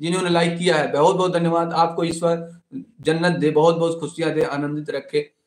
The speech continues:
जब भी आप कभी मेहनत करें तो आपको भी लोग सराहना करें। चलिए आगे, the king was ill, the people heard the news, News हो गया, and went to the palace, क्या हो जाएगा? The king was ill, the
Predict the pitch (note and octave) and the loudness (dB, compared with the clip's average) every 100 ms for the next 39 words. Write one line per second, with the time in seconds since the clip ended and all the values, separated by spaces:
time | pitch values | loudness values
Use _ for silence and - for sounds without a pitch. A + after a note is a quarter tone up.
0 | _ C3+ D#3 D#3+ E3+ E3 E3 - D#3+ F#3 | _ -4 -2 0 2 2 0 0 0 2
1 | E3 E3 E3 E3+ E3+ E3 D3+ D#3 E3+ D3+ | 0 0 0 0 2 0 -2 -2 0 2
2 | E3 D3 D#3+ - _ _ _ _ C3+ C3+ | 4 4 4 -4 _ _ _ _ -10 -4
3 | - D#3 D#3 C#3+ B2 A#2+ - D#3+ E3+ D#3+ | 0 0 0 -2 -2 -4 0 2 2 0
4 | D3+ - - _ - E3+ F3 A3+ A3 A3 | -2 -4 -12 _ -12 -4 6 8 8 4
5 | G#3+ A3+ G3 G3+ A3 G#3+ G3+ A#3 G#3+ G3 | 4 2 4 2 2 0 0 0 2 2
6 | G#3 G#3 F#3+ G3 F#3+ C3 D#3 G#3+ A3 G3+ | 2 0 2 2 2 0 2 4 6 6
7 | G3 G3 A3 - - _ _ _ - F#3+ | 6 4 2 -2 -12 _ _ _ -8 -6
8 | G3 G3 A3 A3+ A3 G#3+ F#3+ F#3 - G3+ | -2 -2 2 4 4 4 2 0 0 0
9 | G#3+ G#3 G#3 G#3 - - _ _ _ _ | 2 0 0 -2 -6 -10 _ _ _ _
10 | - E3+ E3+ A3 A3+ A3+ A3 G#3+ A#3 A3+ | -4 -2 2 6 8 8 4 4 4 4